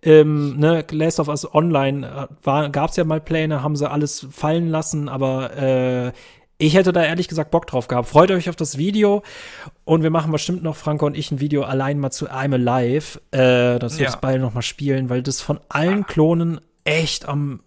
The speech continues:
Speaker 1: interessantesten aussieht. Wow.
Speaker 2: Ja, und I'm Alive hat auch irgendwie, also ich find jetzt, die Schleichanimation sieht schon ein wenig aus wie bei The Last of Us und man muss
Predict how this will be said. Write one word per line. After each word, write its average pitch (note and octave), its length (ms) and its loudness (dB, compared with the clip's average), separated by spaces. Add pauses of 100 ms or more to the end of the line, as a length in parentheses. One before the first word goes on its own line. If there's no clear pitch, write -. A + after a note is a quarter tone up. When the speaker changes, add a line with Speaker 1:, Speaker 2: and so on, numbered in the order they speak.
(160)
Speaker 1:
interessantesten - 800 -6
aussieht. A2+ 580 -10 (520)
Wow. - 280 -14
Speaker 2:
Ja, C#3 140 -6
und - 300 -10
I'm D3 200 -10
Alive D3 460 0
hat - 160 -10
auch C#3+ 420 -8
irgendwie, D3 460 -14
also C#3+ 120 -8
ich D3 120 -10
find F3 220 -10
jetzt, - 340 -8
die C3 80 -12
Schleichanimation D#3+ 1200 -6
sieht C3 240 -12
schon - 440 -4
ein G4 460 -14
wenig F#4 520 -10
aus - 440 -6
wie C#4+ 140 -12
bei G3+ 240 -6
The F#3 60 -6 (100)
Last F3 320 -2
of C3 180 -10
Us - 300 -12
und B2 220 -16 (100)
man A#2 340 -16
muss B2+ 300 -10